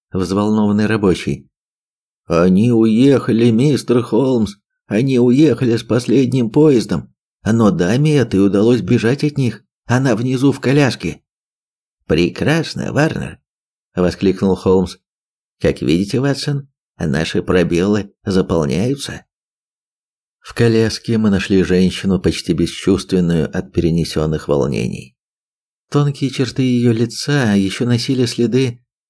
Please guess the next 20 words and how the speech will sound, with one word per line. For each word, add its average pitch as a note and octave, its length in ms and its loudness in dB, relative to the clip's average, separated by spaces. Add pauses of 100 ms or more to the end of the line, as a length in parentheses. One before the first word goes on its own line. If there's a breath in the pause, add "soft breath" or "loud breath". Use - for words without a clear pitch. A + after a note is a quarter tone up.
(240)
пережитой A#2+ 540 0
драмы. G#2+ 640 -2 (720)
Голова G2+ 520 2
ее F#2+ 240 2
беспомощно G2 720 0
свесилась F#2+ 720 0
на F#2 160 2
грудь, C3 420 0 (460)
но G#2+ 180 2
когда F#2+ 400 0
она F#2+ 220 4
повернула F#2 600 2
к - 100 -6
нам F#2+ 220 2
лицо, B2 580 -2 (600)
и G#2+ 100 0
я F#2+ 240 4
увидел F#2 380 2
ее F#2 340 2
глаза, F#2 800 -2